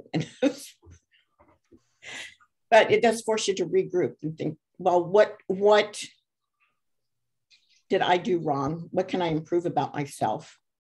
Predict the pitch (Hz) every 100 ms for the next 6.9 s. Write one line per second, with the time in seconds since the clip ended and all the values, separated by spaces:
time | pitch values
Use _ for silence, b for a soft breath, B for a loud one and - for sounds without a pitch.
0 | _ _ _ _ _ _ _ - - 160
1 | 165 160 - 151 185 185 - 107 - 220
2 | 220 311 - 220 175 - 185 190 180 -
3 | 190 170 180 180 147 - 127 - _ _
4 | b b b b b _ 147 160 151 151
5 | 147 170 165 143 - _ _ _ _ -
6 | 160 185 160 165 160 - _ - 165